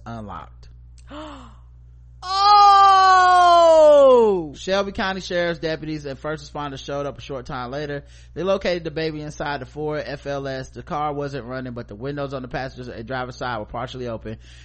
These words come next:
Speaker 1: Deputies say it was ninety-two degrees outside when they arrived on the scene.
Speaker 2: Wow.
Speaker 1: Yeah, that's baby cooking weather.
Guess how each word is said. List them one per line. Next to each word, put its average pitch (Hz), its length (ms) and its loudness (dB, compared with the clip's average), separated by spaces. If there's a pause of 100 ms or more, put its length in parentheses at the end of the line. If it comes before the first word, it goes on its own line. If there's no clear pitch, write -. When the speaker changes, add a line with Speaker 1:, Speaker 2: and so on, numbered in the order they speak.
Speaker 1:
Deputies 180 320 -2
say 170 140 -2
it 151 80 -2
was 123 140 -8
ninety-two 170 520 -6
degrees 143 380 -8
outside 120 520 -8
when 113 100 -10
they 117 80 -10
arrived 113 320 -8
on 104 100 -14
the 101 60 -18
scene. 92 420 -18
Speaker 2:
Wow. 202 1300 4
Speaker 1:
Yeah, 113 140 -12
that's 143 180 -10
baby 127 300 -8
cooking 113 280 -12
weather. 98 340 -14